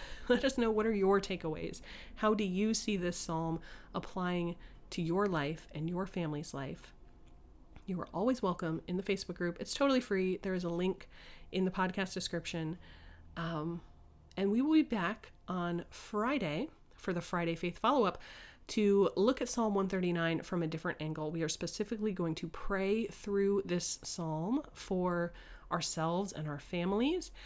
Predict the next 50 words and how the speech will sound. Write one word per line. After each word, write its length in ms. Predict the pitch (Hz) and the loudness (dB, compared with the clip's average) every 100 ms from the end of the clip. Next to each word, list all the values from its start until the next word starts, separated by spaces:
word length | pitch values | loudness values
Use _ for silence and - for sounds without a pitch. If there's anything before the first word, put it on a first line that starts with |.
| - - - | -16 -16 -6
Um, 300 | 180 175 170 190 | 0 0 2 4
and 100 | 208 | 4
I 60 | |
hope 240 | 196 311 - | 4 2 2
that, 200 | 214 - - - - | -2 -2 -20 -18 -4
you 80 | 190 | -2
know, 160 | 160 160 | -2 -4
this 200 | - - | -2 0
is 60 | 190 | 0
a 80 | 180 | 2
summertime 480 | - 175 180 240 294 | 2 2 0 2 2
series. 480 | - 170 170 254 254 - - | 2 2 0 0 0 0 -2
<laughs> 100 | 214 196 | -2 -2
The 80 | 175 | 0
whole 140 | 180 | 2
month 180 | 202 214 | 4 4
of 80 | 240 | 2
July, 480 | 254 226 175 175 196 - - - | 2 2 2 2 -2 -8 -12 2
we'll 160 | 196 | 2
be 100 | 175 | 4
diving 440 | 165 160 160 196 202 | 2 2 4 4 4
into 260 | 185 190 | 2 0
a 40 | 160 | -2
different 300 | 156 208 - | 0 -2 0
psalm 340 | - 175 175 - | 2 2 0 0
each 220 | 190 - | -4 0
week. 280 | 165 175 - - - - - - - - | 0 0 -6 -16 -16 -16 -18 -20 -20 -10
First, 500 | - 190 240 - - | 2 4 6 4 2
in 120 | 170 | 2
the 60 | 165 | 2
main 200 | 170 175 | 4 2
episode 360 | 175 - 170 | 0 0 0
on 100 | 165 | 0
Tuesday, 480 | 165 240 247 240 226 | 2 4 4 4 4
like 220 | 175 156 | 2 0
we 80 | 180 | 0
did 160 | 160 147 | -2 -4
today, 380 | 175 170 180 185 | 0 2 2 2
to 340 | - 156 - - | 0 0 -2 -6
read 460 | 170 180 220 233 | -6 0 2 4
it 220 | 220 214 - | 4 0 -2
and 100 | 165 | -4
try 200 | 165 156 | -2 -2
to 100 | 156 | -2
understand 600 | 160 165 - - 190 190 | -2 -4 -4 -2 0 2
it 140 | 185 - | 0 0
and 120 | 160 | -6
try 160 | 160 | -4
to 220 | 156 156 175 - - - - - | -4 -4 -6 -12 -16 -16 -16 -10
consider 680 | - 190 - 233 190 175 - | 0 2 4 4 4 4 2